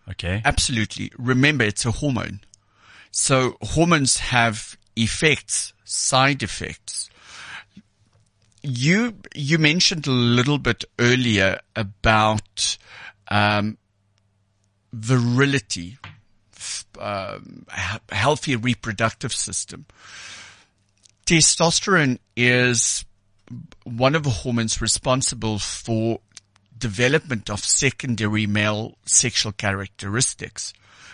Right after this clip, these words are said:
Speaker 2: It helps us with higher function in the form of libido and sex drive. But
Speaker 1: Mm-hmm.
Speaker 2: if used incorrectly, it causes infertility,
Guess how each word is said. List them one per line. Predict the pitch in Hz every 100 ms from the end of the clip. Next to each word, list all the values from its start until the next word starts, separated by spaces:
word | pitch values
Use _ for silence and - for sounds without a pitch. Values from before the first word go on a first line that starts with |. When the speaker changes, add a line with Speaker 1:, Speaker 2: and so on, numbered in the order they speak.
| - _ -
Speaker 2:
It | 131 -
helps | - 151 165 -
us | 117 104 -
with | 110 113 -
higher | - - 143 143 113
function | - 101 101 - - - 127 - - - -
in | - 131
the | 120 113
form | - 113 107
of | 98 -
libido | 107 113 127 117 98
and | 92
sex | - - 95 -
drive. | - 110 120 110 90 80 - - _ _ _ - - - 104 101
But | 147 - 90
Speaker 1:
Mm-hmm. | 92 92 - - _ _ -
Speaker 2:
if | 139 - -
used | 101 104 127 196 120 104 104 - - -
incorrectly, | 131 127 98 113 127 180 - 90 87 -
it | 127 -
causes | - 139 120 104 -
infertility, | 107 - - - 147 - - 71